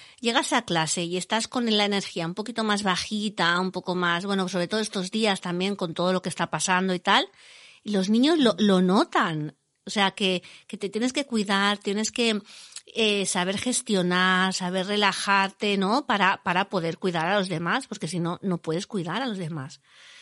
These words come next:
Yo lo que hago muchas veces es, ponemos, cuando veo que hay mucho estrés en casa, ponemos una música que nos guste y nos ponemos a bailar y a cantar. Y eso les encanta.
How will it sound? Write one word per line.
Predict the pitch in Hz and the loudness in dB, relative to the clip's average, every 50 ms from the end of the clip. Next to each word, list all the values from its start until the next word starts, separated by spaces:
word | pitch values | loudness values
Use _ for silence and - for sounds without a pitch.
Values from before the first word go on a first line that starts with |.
| - - - | -20 -14 -6
Yo | 220 226 262 302 | 0 2 4 4
lo | 359 349 | 4 4
que | - 285 | 4 4
hago | 254 247 262 269 311 | 4 4 4 2 2
muchas | 311 269 240 - 214 202 202 | 0 0 0 0 -2 -2 0
veces | 214 202 208 - 294 269 - 247 | -2 -4 -2 -2 -2 -2 0 0
es, | 247 277 269 - | 0 -2 -2 -6
ponemos, | - _ - 208 214 233 247 254 254 240 233 226 | -8 _ -2 0 2 2 2 2 2 2 2 0
cuando | - 208 196 196 202 190 | -2 -2 -2 0 0 0
veo | 208 226 240 247 | 0 -2 -2 -2
que | 233 247 226 | 0 0 2
hay | 214 208 202 208 | 2 2 2 0
mucho | 202 196 - - 185 | -2 -4 -4 -4 -6
estrés | - - 202 208 233 277 262 233 | -6 -4 -2 -2 0 0 0 -2
en | 185 175 | -4 -4
casa, | - 196 214 - 277 349 403 - - - - - - _ | -4 -4 -4 -2 -2 -4 -4 -6 -10 -20 -20 -20 -20 _
ponemos | - 240 220 247 262 247 | -6 -4 -2 0 0 0
una | 254 254 233 226 | 2 2 4 4
música | 220 208 190 202 208 190 185 185 | 4 4 2 2 0 2 2 2
que | 185 190 | 2 2
nos | 196 185 180 | 0 0 0
guste | 226 220 233 - - 392 415 466 554 - _ _ _ _ _ _ _ | -2 -4 -4 -2 -2 0 0 0 0 -2 _ _ _ _ _ _ _
y | - | -8
nos | 202 180 156 | -6 -2 0
ponemos | - 180 180 190 180 196 | 0 0 0 -2 -6 -6
a | 180 | -6
bailar | 156 151 151 156 160 156 160 | -6 -6 -8 -8 -10 -10 -8
y | 156 | -8
a | - - | -8 -8
cantar. | 156 151 151 147 - 151 151 147 - | -8 -10 -12 -12 -12 -10 -10 -10 -8
Y | - 202 208 208 | -4 0 0 0
eso | 214 - - 254 | 2 2 0 0
les | 247 220 - 185 | 0 0 0 0
encanta. | 160 156 139 147 147 160 151 - 139 139 - | -2 -2 -4 -4 -6 -8 -6 -8 -10 -10 -12